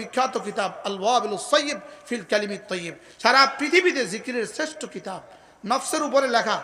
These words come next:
সারা পৃথিবীতে শ্রেষ্ঠ কিতাব। আলহামদুলিল্লাহ, আমরা এটা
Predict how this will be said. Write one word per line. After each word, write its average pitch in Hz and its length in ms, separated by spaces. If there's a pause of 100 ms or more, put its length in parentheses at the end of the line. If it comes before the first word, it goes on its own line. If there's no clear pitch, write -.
(200)
সারা 214 260
পৃথিবীতে 208 460
শ্রেষ্ঠ 262 240 (140)
কিতাব। 160 240 (300)
আলহামদুলিল্লাহ, 190 560 (260)
আমরা 220 160
এটা 285 120